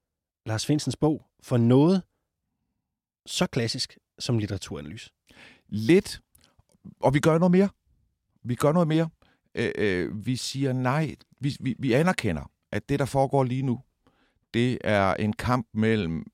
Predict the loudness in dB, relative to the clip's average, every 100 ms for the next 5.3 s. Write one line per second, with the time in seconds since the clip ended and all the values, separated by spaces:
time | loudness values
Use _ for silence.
0 | -6 -4 -4 -6 -8 -10 -14 -10 0 4
1 | 4 2 -2 -2 -2 -2 -4 -4 -4 -2
2 | 0 0 -2 -2 -2 -4 -4 -4 -4 -4
3 | -2 0 0 -2 -10 _ _ _ _ _
4 | _ _ _ _ _ _ -6 -4 -2 -2
5 | -2 -4